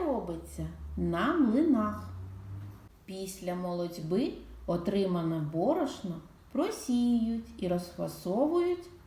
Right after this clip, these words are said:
по пакетах. Потім борошно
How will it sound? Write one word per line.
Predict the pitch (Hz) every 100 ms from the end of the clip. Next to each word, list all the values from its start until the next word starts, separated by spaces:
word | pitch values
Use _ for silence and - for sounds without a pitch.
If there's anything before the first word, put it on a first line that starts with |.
| - -
по | 311
пакетах. | - 214 - 175 170 170 160 - - - - - - - - - - - -
Потім | - 240 381 - 277
борошно | 220 240 214 185 - 170